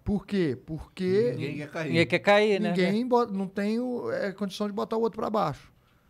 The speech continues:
Speaker 1: Então a luta ficou em pé. E eles são bons em pé também. Então ficou uma luta boa. Mas fica aquela,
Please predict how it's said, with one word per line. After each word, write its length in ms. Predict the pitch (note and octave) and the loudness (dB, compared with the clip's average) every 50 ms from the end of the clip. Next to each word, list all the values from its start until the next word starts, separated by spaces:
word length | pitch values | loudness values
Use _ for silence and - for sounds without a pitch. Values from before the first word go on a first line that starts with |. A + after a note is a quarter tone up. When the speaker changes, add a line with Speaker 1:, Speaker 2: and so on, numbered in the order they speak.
| _ _ _ _ _ _ _ _ _ _ _ _ _ _ _ | _ _ _ _ _ _ _ _ _ _ _ _ _ _ _
Speaker 1:
Então 120 | - F#3 G3+ | 2 2 4
a 40 | |
luta 200 | G3+ G#3 G#3 G#3 | 4 4 2 0
ficou 140 | F3+ - A#3+ B3+ | -2 -4 -4 -2
em 40 | |
pé. 220 | G3 A3+ G3 E3 - _ _ _ _ _ _ _ _ _ _ _ _ _ _ _ _ _ _ _ _ _ | 0 -2 -4 -4 -8 _ _ _ _ _ _ _ _ _ _ _ _ _ _ _ _ _ _ _ _ _
E 120 | A3+ A#3+ A#3+ | 2 4 6
eles 180 | A#3+ B3+ B3 | 4 4 4
são 220 | - - D4+ D#4+ C#4+ | 2 0 0 2 4
bons 260 | G#3 A3+ C4 D4+ D#4+ | 4 6 6 6 2
em 60 | C4 | -2
pé 240 | E3 - D#3+ C3+ C3 | -2 0 -2 -2 -2
também. 380 | - C#3 A#2+ A2+ G#2+ G#2 A2 G#2 G2+ - _ _ _ _ _ _ _ _ _ _ _ _ | -4 -6 -8 -8 -10 -12 -14 -16 -20 -20 _ _ _ _ _ _ _ _ _ _ _ _
Então 240 | - C3+ D#3+ F#3 F3+ | -6 -6 -6 -4 -6
ficou 200 | F3+ - A3+ A#3 | -8 -4 -2 -2
uma 80 | A#3+ | 0
luta 200 | A#3+ B3+ G#3+ - | 0 -2 -4 -6
boa. 480 | C#4 C#4 C4 A#3 A3 F#3 C#3 A2+ G2 G2+ - _ _ _ _ _ _ _ _ _ _ _ _ _ _ _ _ _ _ _ _ - | 0 2 4 4 4 4 2 -2 -6 -10 -16 _ _ _ _ _ _ _ _ _ _ _ _ _ _ _ _ _ _ _ _ -4
Mas 260 | C3+ D#3 D#3+ D#3 - | -2 0 0 0 -2
fica 220 | F#3+ F#3+ F3+ G#3+ | -4 -2 -2 -2
aquela, 500 | F3+ A#3 A3+ A#3 A#3+ A#3+ A#3 - - - | 0 0 2 4 4 4 4 2 -2 -8